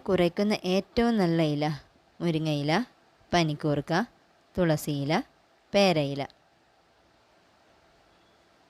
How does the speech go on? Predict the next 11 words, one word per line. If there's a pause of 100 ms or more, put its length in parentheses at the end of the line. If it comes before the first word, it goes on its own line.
(2250)
ഉത്തരം (260)
പേരയില. (1160)
കുരുമുളകിൻ്റെ (180)
എരിവ്
മാറാൻ (220)
ഏറ്റവും
ഫലപ്രദം. (640)
പാൽ, (840)
വെള്ളം, (720)
തൈര്, (760)
ജ്യൂസ്.